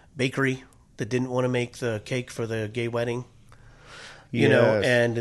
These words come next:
Speaker 1: then we passed the Religious Freedom Act, and then that got
Speaker 2: We had to make,
Speaker 1: overturned
Speaker 2: we had to
Speaker 1: and
Speaker 2: make a law about it or something.
Speaker 1: Yeah, and, and all of that. Um, and, you know, that th-, this can't happen and, and, and all that. And, you know, I am on the side of, yeah,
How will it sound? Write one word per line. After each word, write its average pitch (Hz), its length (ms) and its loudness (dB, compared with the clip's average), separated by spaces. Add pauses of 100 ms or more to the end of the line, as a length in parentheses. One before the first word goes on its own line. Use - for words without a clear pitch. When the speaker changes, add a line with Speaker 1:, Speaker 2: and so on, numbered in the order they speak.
Speaker 1:
then 123 240 2
we 117 160 0
passed 117 400 0
the 110 420 0 (160)
Religious 117 380 -6
Freedom 127 340 -2
Act, 123 380 -2
and 101 100 -10
then 95 100 -8
that 123 220 -4
got 127 220 -2
Speaker 2:
We - 60 -6 (200)
had 151 100 6
to 135 60 6
make, 123 160 8
Speaker 1:
overturned 120 240 2
Speaker 2:
we 131 60 4
had 143 80 4
to - 20 0
Speaker 1:
and 131 60 0
Speaker 2:
make 117 120 -2
a 87 40 -4
law 107 360 2
about 90 220 -2
it 71 80 -6
or - 60 -12
something. 156 260 -2
Speaker 1:
Yeah, 131 480 0 (220)
and, 127 200 -4
and 127 160 -2
all 123 180 2
of 113 100 -4
that. 123 420 -2
Um, 113 400 -2 (580)
and, 131 120 0
you 120 60 0
know, 113 100 -4
that - 180 -8
th-, 135 240 -8
this 120 200 -4
can't 120 240 -4
happen 120 480 -2
and, 104 220 -6
and, 113 460 -2
and 120 120 -2
all 107 160 -4
that. 120 280 0
And, 113 340 0 (360)
you - 80 -4
know, 120 160 -4
I 151 120 4
am 135 120 4
on 120 140 4
the 110 180 0
side 104 380 -2
of, 95 280 -8 (240)
yeah, 90 260 -8